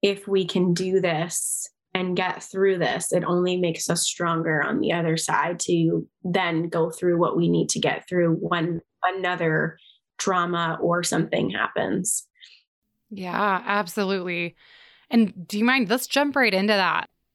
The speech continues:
Speaker 2: So when, when Emerson was born, right, like you said, with the same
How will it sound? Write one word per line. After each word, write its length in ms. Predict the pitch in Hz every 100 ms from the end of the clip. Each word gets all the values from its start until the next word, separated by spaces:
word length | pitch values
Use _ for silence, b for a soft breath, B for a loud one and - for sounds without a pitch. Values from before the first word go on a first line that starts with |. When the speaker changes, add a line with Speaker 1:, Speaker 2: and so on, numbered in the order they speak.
| _ _
Speaker 2:
So 360 | - 233 214 185
when, 540 | 196 208 196 190 180 _ _
when 180 | 220 220
Emerson 580 | - 214 277 320 285 240
was 180 | 208 175
born, 460 | 170 156 156 175
right, 340 | 180 175 185 202
like 240 | 185 190
you 160 | 180 180
said, 440 | - 196 175 175 -
with 280 | 196 202
the 100 | 196
same 640 | 180 - 185 185 185 185